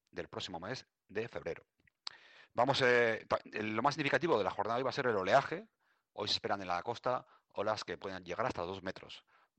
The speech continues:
Va a ser un bonito día, aquellos que puedan, darse un paseo, acercarse al litoral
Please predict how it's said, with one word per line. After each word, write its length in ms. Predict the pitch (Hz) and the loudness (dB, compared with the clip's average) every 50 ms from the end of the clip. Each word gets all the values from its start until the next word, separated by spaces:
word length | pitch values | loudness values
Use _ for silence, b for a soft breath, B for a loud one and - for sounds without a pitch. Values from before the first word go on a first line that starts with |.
| 78 | -14
Va 40 | 82 80 | -14 -12
a 20 | |
ser 160 | - 85 85 | -10 -12 -12
un 140 | 87 92 98 | -12 -10 -8
bonito 240 | 92 95 104 104 101 | -6 -4 -4 -4 -4
día, 280 | 110 127 139 147 - | -4 -4 -4 -4 -4
aquellos 200 | - - 90 85 | -4 -6 -8 -10
que 80 | - - | -10 -6
puedan, 300 | 95 131 135 147 151 135 | -4 -2 -2 -2 -2 -4
darse 240 | 92 87 - - 101 | -6 -6 -8 -8 -10
un 80 | 92 | -8
paseo, 480 | - 101 - 139 143 151 165 180 185 - _ b b b b b b b b b - | -6 -4 -2 0 0 0 0 -4 -6 -12 _ b b b b b b b b b -20
acercarse 460 | 85 - - - 95 90 - 98 87 | -16 -14 -8 -6 -6 -6 -6 -6 -8
al 320 | 85 85 85 82 80 80 | -8 -8 -8 -8 -10 -10
litoral 520 | 87 98 - 113 120 135 139 147 160 165 | -8 -4 2 6 6 6 6 4 0 -6